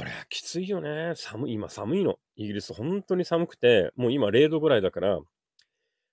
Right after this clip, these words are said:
もうね、嫌になっちゃうね。零度の中で路上で、外のなんかアスファルトのとこって、ね、あの歩道のとこもそうだけど、ちょっと石的な感じじゃないですか。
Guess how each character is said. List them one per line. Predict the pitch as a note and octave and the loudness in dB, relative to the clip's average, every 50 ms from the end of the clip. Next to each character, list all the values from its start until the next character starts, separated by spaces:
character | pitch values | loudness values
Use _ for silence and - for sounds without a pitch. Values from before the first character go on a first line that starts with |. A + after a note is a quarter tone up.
| _ _ _ | _ _ _
も | G#2 G#2 G#2+ G#2+ G2+ | -6 -4 -2 -2 0
う | |
ね、 | G2+ A2 G#2 G2+ G2 F#2 F2+ - _ _ _ | 0 0 0 0 0 -2 -6 -10 _ _ _
嫌 | A2+ G#2+ F#2 F2+ C3+ | -10 -10 -8 -6 -4
に | G3 C#4 | -2 -2
な | D#4 | -2
っ | - - | -4 -6
ち | - - D3+ | -8 -8 -6
ゃ | A#2 | -6
う | F#2+ | -6
ね。 | F2+ - B2+ D3+ D3+ C#3 | -4 -2 0 2 2 2
零 | G#2 G#2 A#2 A#2+ A2 | 4 6 6 6 6
度 | G2 G2+ G2 | 6 4 2
の | G2 F#2+ G2+ | 2 2 2
中 | B2+ C#3+ - B2+ | 0 0 -2 2
で | A#2 A#2 G#2+ G2 | 4 4 4 4
路 | G2 G#2 G#2 | 4 0 0
上 | G#2+ B2 B2+ B2 | 0 -2 -2 2
で、 | A#2 B2+ B2+ B2 A2 - - _ _ _ _ _ _ _ _ _ _ _ | 4 6 6 6 6 2 -2 _ _ _ _ _ _ _ _ _ _ _
外 | - - D3+ C3 - A#2+ | -4 -4 -2 2 4 4
の | A2+ G#2+ G2+ | 4 4 4
な | G#2 A#2+ A#2+ | 4 2 0
ん | G2+ | 2
か | - G#2 F#2+ F#2+ - - _ | 2 2 2 2 0 -2 _
ア | G#2 G2+ | -8 -8
ス | - - | -8 0
フ | - D3+ | 2 4
ァ | D3+ | 4
ル | C#3+ C#3 | 4 0
ト | - A2+ | 0 -2
の | G#2 F#2 | -2 -2
と | - G2+ | -4 -4
こ | - A2+ | -6 -6
っ | G2 - _ _ | -8 -8 _ _
て、 | G#2+ G2+ F#2+ E2 - - _ _ _ _ _ _ _ _ _ | 4 4 4 4 0 -4 _ _ _ _ _ _ _ _ _
ね、 | C#3+ E3 F3 C3+ G#2 - | 0 2 4 4 2 2
あ | - A2 | 0 -2
の | G#2 | 0
歩 | - A#2+ A#2+ | 2 2 2
道 | B2+ D#3 E3 E3 | 4 4 4 4
の | D#3+ D3+ | 2 0
と | - D#3+ | -2 -4
こ | - D3 | -2 -2
も | A2+ G2+ | -2 -2
そ | - - D3 C3+ | -2 -2 0 0
う | |
だ | A#2 G2+ | 0 0
け | - F#2+ | 0 0
ど、 | F2 A#2 A2 F#2 D#2+ - _ _ _ | 0 2 2 2 0 -4 _ _ _
ち | - E3+ | -8 -8
ょ | C#3+ | -4
っ | |
と | - A2+ F#2 E2 - - | -2 -2 -2 -2 -4 -6
石 | A#2+ A2 - - - | -6 -6 -4 -4 -2
的 | - E3+ - E3+ | -4 -2 0 0
な | E3 D3+ | 0 0
感 | - D#3 D#3 D#3 | 0 0 -2 -2
じ | C#3 | -2
じ | D3 C3+ | -2 0
ゃ | G#2 | 0
な | G2 | 0
い | F2+ | -2
で | - | -6
す | - | -8
か。 | - E2+ D2+ | -8 -8 -8